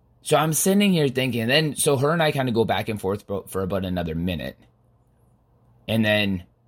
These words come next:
she wants to get out of the car and go into practice 'cause obviously she sees her coach there now, and the kids, other girls are starting to, to roll in. And I can tell she's frustrated 'cause she's trying to outwalk me now. And I'm like, "No matter how fast you walk, I can walk faster than you." She's like,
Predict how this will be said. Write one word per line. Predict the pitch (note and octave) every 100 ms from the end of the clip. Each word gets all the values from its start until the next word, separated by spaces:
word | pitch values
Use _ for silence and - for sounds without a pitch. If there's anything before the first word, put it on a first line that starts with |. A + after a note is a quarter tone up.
| _
she | - C3+
wants | B2 G#2+
to |
get | G#2
out |
of | G#2
the | G#2
car | G#2+ G2
and | G2
go | G2
into | F2+
practice | - F2+ F2+ G2+
'cause | F#2+
obviously | G2+ F#2 F#2 G2
she | G2
sees | F2+ F#2
her | F2+
coach | F2 F#2+ G2 -
there | - E2+
now, | D2+ D2+ G#2
and | F#2+
the |
kids, | - G#2 F#2+ E2
other | - G2 F#2+
girls | F2+ F2+ G2
are | E2+
starting | - F2+ E2+ F2+
to, | F#2+ F#2+ - - -
to | - G#2
roll | G2+ F#2+ F#2
in. | E2 F#2+ A#2+ _ _ _ _ _ _ _ _ _ -
And | C3+
I | C#3
can | B2 A#2
tell | A2+
she's | B2 A#2+ F#2+
frustrated | G#2+ G#2 - D2+
'cause | E2
she's | A2+
trying | G2+ A#2
to | G2 F#2+
outwalk | G#2 A#1 D2+ D#2+ -
me | F#2
now. | D2+ -
And | F#2+
I'm | A#2+
like, | B2
"No | A#2
matter | B2+
how | A#2 A2
fast | - A#2+ A#2+
you | E2+
walk, | F2+ E2 -
I |
can | D2 E2
walk | D#2+ -
faster | C#2 E2+
than | C#2+
you." |
She's | D#2 E2+
like, | G2